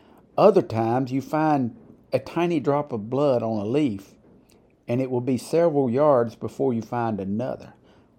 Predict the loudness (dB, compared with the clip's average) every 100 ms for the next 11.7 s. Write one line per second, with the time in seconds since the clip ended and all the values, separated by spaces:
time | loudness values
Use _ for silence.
0 | _ -2 -2 -2 -12 _ _ -10 -4 -2
1 | -4 -8 -6 -4 -4 -6 0 2 2 -2
2 | -14 -18 -20 -20 _ _ -10 -4 -4 -4
3 | -2 -2 -2 -2 -2 -2 -6 -14 -20 -20
4 | _ -20 _ -12 -8 -8 -10 -8 -6 -6
5 | -8 -6 -4 -4 -8 -20 _ _ _ _
6 | _ -20 _ -20 -20 -20 -10 2 2 4
7 | 2 4 4 2 2 0 -2 0 0 0
8 | -2 -4 -6 -8 -12 -12 -14 -16 -20 _
9 | -20 _ -4 2 10 12 12 10 6 6
10 | 4 4 2 2 0 2 2 6 8 6
11 | 6 -2 0 0 0 -12 -16